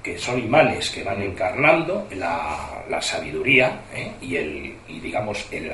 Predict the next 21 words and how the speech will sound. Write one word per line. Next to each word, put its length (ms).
el 180
mensaje 520
revelado 600
secreto 680
y 100
esotérico. 600
Hay, 300
estos 340
ismailitas 1000
están 320
convencidos, 800
en 80
concreto 340
los 180
kármatas, 600
de 180
que 260
es 220
el 220
tiempo 520
de 220